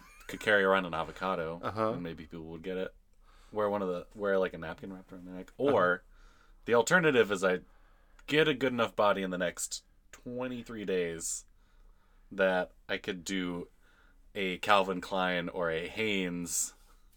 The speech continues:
Speaker 1: Antony. <laughs>
Speaker 2: So you just wanna go out in a pair of whitey tighties is basically what I'm hearing.
Speaker 1: Hmm. Something slutty would be nice. <laughs>
Speaker 2: I'm still stuck on being Jimmy Neutron or Dexter's Lab.
Speaker 1: I don't know how you're gonna do that hair.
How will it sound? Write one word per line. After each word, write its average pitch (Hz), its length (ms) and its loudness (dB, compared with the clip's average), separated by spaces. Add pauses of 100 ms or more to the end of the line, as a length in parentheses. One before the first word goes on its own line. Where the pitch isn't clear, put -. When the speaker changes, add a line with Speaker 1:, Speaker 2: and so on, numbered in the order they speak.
(240)
Speaker 1:
Antony. 160 720 -6
<laughs> - 60 -20
Speaker 2:
So - 160 6
you 160 180 8
just 160 200 6
wanna 160 200 10
go 127 240 10
out 113 280 12
in 110 100 2
a 113 60 2
pair 113 220 8
of 101 80 -2
whitey 92 300 2
tighties 90 520 -6
is 110 160 -8
basically 104 500 -2
what 101 180 -4
I'm - 120 -8
hearing. 131 420 -10 (960)
Speaker 1:
Hmm. 180 420 -8 (560)
Something 139 460 -10
slutty - 520 -16
would 427 360 0
be - 160 -6
nice. - 580 -6 (440)
<laughs> - 460 -8
Speaker 2:
I'm 165 140 8
still 214 180 4
stuck 143 300 6
on 120 120 6
being 107 220 2
Jimmy 98 220 -4
Neutron - 440 -4
or - 80 -4
Dexter's - 560 -8
Lab. - 140 -10
Speaker 1:
I 123 80 -6
don't 127 120 -8
know 120 100 -6
how 107 80 -8
you're 87 120 -8
gonna 80 140 -10
do 80 120 -14
that - 200 -12
hair. - 220 -14